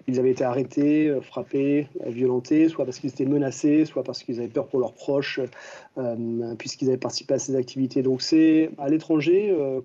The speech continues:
qu'on peut rencontrer ces personnes qui se sont engagées dans le mouvement. Euh, il n'est plus possible d'enquêter, euh, au Bélarus de, de, depuis deux mille vingt, hein. C'est la, la répression est trop grande, le, la,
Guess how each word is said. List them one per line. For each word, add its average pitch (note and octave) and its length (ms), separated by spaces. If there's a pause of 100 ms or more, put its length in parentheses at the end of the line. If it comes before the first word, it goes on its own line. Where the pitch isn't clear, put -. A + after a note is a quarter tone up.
qu'on C3+ 100
peut C#3 220
rencontrer C#3 880
ces B2 460
personnes C#3+ 340
qui - 140
se C3+ 120
sont C3 180
engagées C3 360
dans C3+ 100
le B2+ 60
mouvement. C#3+ 280 (420)
Euh, B2+ 40
il C3+ 60
n'est C#3 60
plus D#3 120
possible D#3 320
d'enquêter, D3 560
euh, B2+ 60 (180)
au B2 40
Bélarus C3+ 540
de, B2 320
de, A#2 180 (160)
depuis A#2 200
deux A#2+ 80
mille A#2+ 120
vingt, E3+ 240
hein. C#3+ 100
C'est B2+ 180
la, B2 160
la B2 120
répression B2+ 400
est B2+ 40
trop B2 220
grande, D3+ 240
le, A#2+ 180
la, B2 120